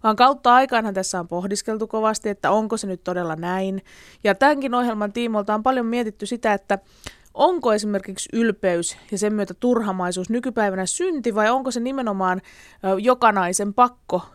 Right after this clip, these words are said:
ja entistä enemmän myöskin joka miehen pakko? Entä himo? Saako ihminen esimerkiksi parisuhteessa nykypäivänä olla himoton vai pitääkö siellä väistämättä olla sitä himoa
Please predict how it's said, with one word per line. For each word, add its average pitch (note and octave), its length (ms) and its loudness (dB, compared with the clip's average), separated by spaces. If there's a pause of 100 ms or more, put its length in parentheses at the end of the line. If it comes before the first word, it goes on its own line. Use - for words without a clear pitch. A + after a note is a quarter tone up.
(140)
ja G3 200 4
entistä G3 340 -2
enemmän G3 240 -2
myöskin G#3 320 -2
joka A#3 160 0
miehen B3 380 -2
pakko? - 420 -10 (420)
Entä C4 180 4 (120)
himo? B3+ 340 2 (580)
Saako D#4 340 4
ihminen C4 440 0
esimerkiksi G#3 460 -6
parisuhteessa B3+ 600 2
nykypäivänä F#3+ 720 -2
olla A3+ 340 4 (220)
himoton A3 680 2 (160)
vai F#3 140 0
pitääkö A3+ 380 0
siellä G3+ 300 0
väistämättä A#3+ 800 0
olla C4+ 160 2
sitä B3 140 -6
himoa A#3+ 360 -2